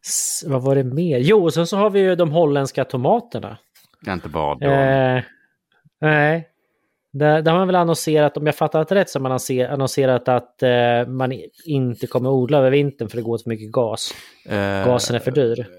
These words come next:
Speaker 2: energin är för dyr, gasen är för dyr,
Speaker 1: Mm.
Speaker 2: så att, alltså, det är
Speaker 1: Mm.
Speaker 2: ju mer än två, det är väl i alla fall tre veckor sedan de började,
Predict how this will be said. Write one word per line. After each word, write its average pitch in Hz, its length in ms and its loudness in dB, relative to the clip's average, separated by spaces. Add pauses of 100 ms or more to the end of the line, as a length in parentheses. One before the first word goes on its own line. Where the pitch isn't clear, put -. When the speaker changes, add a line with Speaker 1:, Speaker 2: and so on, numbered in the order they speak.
(340)
Speaker 2:
energin 117 400 -2
är 87 80 -4
för 82 100 -12
dyr, 80 280 -4
gasen 82 420 -4
är 73 80 -6
för - 100 -16
dyr, 76 320 -4
Speaker 1:
Mm. 120 140 -2
Speaker 2:
så 110 120 -6
att, - 160 -8
alltså, 82 240 -8
det 90 80 -4
är 78 240 -2
Speaker 1:
Mm. 73 120 -4
Speaker 2:
ju 73 340 -8 (920)
mer 64 360 -10
än 58 200 -14 (520)
två, 87 400 -6 (240)
det 80 180 -8
är 73 60 -8
väl 82 180 -8 (240)
i 92 100 -6
alla 87 160 -2
fall 92 200 -4
tre 76 240 -6
veckor 76 280 -8
sedan 71 200 -10
de 71 160 -10
började, 69 400 -4